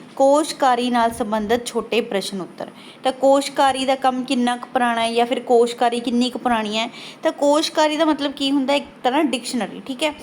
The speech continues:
ਤਾਂ ਕੋਸ਼ਕਾਰੀ ਦਾ ਜਿਹੜਾ ਕੰਮ ਹੈ ਭਾਸ਼ਾ ਵਿਗਿਆਨ ਲਈ ਓਨਾ ਹੀ ਪੁਰਾਣਾ ਹੈ ਜਿੰਨੀ ਕੁ ਭਾਸ਼ਾ ਹੈ। ਤਾਂ ਇਸ ਦੀ ਰਚਨਾ ਖੇਤਰ ਦੀ ਸ਼ੁਰੂਆਤ ਹੋ ਗਈ ਸੀ ਅਠਾ-, ਅ, ਅੱਠ ਸੌ ਈਸਵੀ ਪੂਰਵ ਤੋਂ ਹੀ ਇਹ ਵਿਕਸਿਤ ਹੋਣੀ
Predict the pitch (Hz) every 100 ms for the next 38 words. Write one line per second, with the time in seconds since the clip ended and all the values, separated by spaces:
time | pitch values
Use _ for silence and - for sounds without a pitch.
0 | - - - 277 277 277 285 - 302 311
1 | 330 311 359 381 269 247 262 269 277 262
2 | 269 247 226 254 240 240 262 285 240 233
3 | 247 277 269 269 262 214 208 226 226 226
4 | 233 277 277 240 - 190 - - - -
5 | - 285 - 285 240 320 320 302 285 294
6 | 294 285 - 262 262 269 262 247 240 240
7 | 247 220 247 320 285 - 240 220 - 214
8 | 214 214 208 - 220 220 285 269 247 -
9 | 254 254 226 226 254 240 247 254 269 262
10 | 254 240 - 233 240 214 233